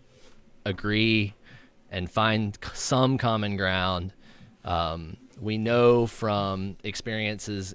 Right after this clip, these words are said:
in the I T world, in technology world, that once you have a common,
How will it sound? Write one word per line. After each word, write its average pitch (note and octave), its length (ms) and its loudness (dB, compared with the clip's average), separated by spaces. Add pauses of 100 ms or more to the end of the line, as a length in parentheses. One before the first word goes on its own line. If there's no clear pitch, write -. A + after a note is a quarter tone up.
in G2 240 -6
the F2+ 140 -4
I F2+ 120 -2
T F#3 220 -4
world, D3+ 600 2
in G2 280 -6
technology C3+ 560 -6
world, C3 520 0 (480)
that G2+ 340 2 (140)
once B2 340 -4
you B2 120 -2
have A#2+ 380 2
a G#2+ 60 -8
common, A2 720 -6